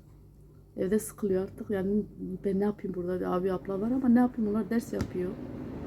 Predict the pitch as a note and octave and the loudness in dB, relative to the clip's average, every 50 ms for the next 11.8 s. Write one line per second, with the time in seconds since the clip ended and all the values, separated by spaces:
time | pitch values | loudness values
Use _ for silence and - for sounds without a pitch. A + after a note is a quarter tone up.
0 | - - G#3 G3+ G3+ G3 G3+ G#3 A3 G3+ F3 - - - - A3+ G#3+ G3+ G3+ G#3+ | -4 0 2 2 2 2 2 2 2 2 2 0 -2 0 2 4 6 6 6 4
1 | G#3 F#3+ F3 E3 F#3+ A#3 A#3+ A3+ - - F3 E3 F3 F3+ E3+ - F3 - - F3+ | 2 2 2 0 2 0 0 0 -2 -6 -4 -4 -4 -4 -6 -8 -12 -10 -4 0
2 | F3+ G#3+ A3+ G#3+ G3 G3+ G#3 G3 - G#3 G#3 F3+ - - F3+ F#3 G3 A#3 A#3 C#4 | 2 4 4 4 4 2 0 -2 -2 -2 -2 -2 -2 -2 -4 -2 0 0 4 6
3 | D#4 D#4 F4 - - - - - - - - - - - - - - - F#3 F3+ | 6 6 6 4 -4 -14 -16 -16 -16 -16 -16 -16 -16 -18 -18 -12 -6 -4 -2 0
4 | G3 F#3+ F#3+ - - - F#3 G#3+ A#3 - - - - F#3 E3+ D#3+ F#3 F#3+ F#3 F3+ | 0 0 -2 -4 -6 -4 0 0 0 0 -2 -6 -6 -6 -4 -2 -2 0 0 0
5 | E3+ F#3+ G3 F#3+ - - - F#3+ G3 G3+ F#3+ E3 - - - - - E3+ - G3 | -2 -2 -6 -6 -6 -6 -4 -4 -2 -2 -2 -2 -4 -8 -14 -16 -14 -8 -8 -8
6 | D#3+ - - G#3+ - - - G3 G3 F#3+ F3 F3 F3 E3+ F3 G#3+ G#3+ G3 A3+ B3+ | -6 -4 -6 -8 -8 -6 -6 0 2 2 4 4 4 4 4 4 2 0 -2 -2
7 | - - - - - - - - - - - - - - - - - E3 F#3 F3 | -6 -14 -20 -20 -20 -18 -18 -18 -18 -18 -20 -20 -20 -18 -14 -8 -2 0 0 2
8 | E3+ E3+ - - G3+ F#3+ F#3 F#3+ G3 F#3+ F3 F#3+ G#3+ G#3 F#3+ A#3 - - - - | 2 0 0 0 2 2 2 2 2 0 0 0 0 0 0 -2 -4 -6 -12 -14
9 | - - - - - - - - - - - - - - - - - - - - | -14 -14 -14 -16 -16 -16 -16 -16 -16 -16 -16 -16 -18 -18 -18 -18 -18 -16 -16 -16
10 | - - - - - - - - - - - - - - - - - - - - | -18 -18 -20 -20 -20 -20 -20 -20 -20 -20 -20 -20 -20 -20 -20 -20 -20 -20 -20 -20
11 | - - - - - - - - F3 D#3+ D#3 D3 E3 G3 A3+ B3 | -20 -20 -20 -16 -8 -8 -6 -4 -2 -2 -2 -2 -2 0 0 -2